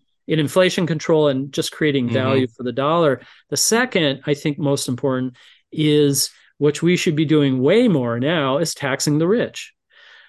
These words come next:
Speaker 1: Um,
Speaker 2: Yes.
Speaker 1: for the sake of our democracy,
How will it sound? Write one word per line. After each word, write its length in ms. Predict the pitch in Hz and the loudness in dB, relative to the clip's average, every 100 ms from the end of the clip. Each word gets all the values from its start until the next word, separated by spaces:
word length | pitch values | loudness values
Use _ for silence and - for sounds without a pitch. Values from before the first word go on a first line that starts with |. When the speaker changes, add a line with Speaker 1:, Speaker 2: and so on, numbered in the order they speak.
| _ - | _ -4
Speaker 1:
Um, 220 | 147 120 | 0 0
Speaker 2:
Yes. 420 | 104 90 - - - | 0 -2 -6 -10 -2
Speaker 1:
for 300 | 180 214 247 | 6 8 8
the 140 | 196 170 | 4 2
sake 420 | - 196 196 196 | 2 2 2 0
of 200 | 180 165 | -2 -2
our 200 | 160 170 | 0 0
democracy, 920 | 156 156 214 262 - - 113 - - | 0 0 0 -2 -2 -2 -4 -12 -20